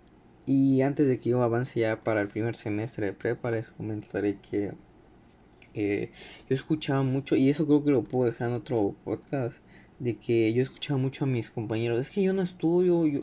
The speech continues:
y también lo escuché, "Es que yo no estudio, yo no estudié para hacer mi examen de secundaria y lo pasé". Igual lo comentaron en prepa, "Eh, yo no hice mi examen para entrar a prepa y mira, y pasé". O igual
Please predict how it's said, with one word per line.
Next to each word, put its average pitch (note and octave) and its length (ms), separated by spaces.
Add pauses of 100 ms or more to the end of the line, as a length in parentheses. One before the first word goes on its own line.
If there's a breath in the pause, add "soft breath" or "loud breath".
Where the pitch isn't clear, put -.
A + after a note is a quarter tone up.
y C3 360
también C3 260
lo D#3 60
escuché, D3+ 260
"Es D#3+ 80
que - 80
yo G#3 120
no G#3+ 100
estudio, F#3+ 380
yo F3 180
no A#3 100
estudié F#3 320
para C3 500
hacer - 320
mi D3+ 100
examen C#3+ 280
de C3+ 60
secundaria D3+ 420
y D3+ 40
lo B2 140
pasé". F#3 420 (840 loud breath)
Igual C#3 560
lo A#2+ 140
comentaron C3 380
en B2 80
prepa, D3 440 (680)
"Eh, F#3 120
yo A3 140
no C4+ 100
hice A#3+ 160
mi G3 100
examen F3 500
para C3 160
entrar D3 220
a C#3+ 80
prepa F3 220
y E3+ 40
mira, A3 180
y G3 80
pasé". G3+ 420 (480)
O G2+ 80
igual A2+ 680